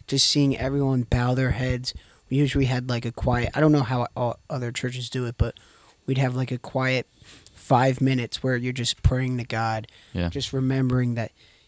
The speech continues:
Speaker 1: he is the greatest and, um, all the stuff he's done for you, and then forgiving him, and then, um, going up.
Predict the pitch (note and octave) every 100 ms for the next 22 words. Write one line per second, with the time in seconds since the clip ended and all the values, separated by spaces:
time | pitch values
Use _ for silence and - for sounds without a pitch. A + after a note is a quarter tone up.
0 | - - C#3 C3 C3 C#3 B2+ B2+ B2+ A2
1 | - B2 B2+ A#2 _ - - - B2+ B2+
2 | A#2+ - C3 C3+ C3 B2 _ - - C3
3 | B2+ C3 B2 C3 C3 B2+ - - - A#2+
4 | A#2+ B2 B2 B2+ B2+ A#2+ C#3 C3+ C3+ G#2+
5 | B2 A#2+ A#2 - - - - - C3 C3
6 | B2+ _ - A#2 A#2+ A#2 A2 - - C#3
7 | C#3 C3 C3 -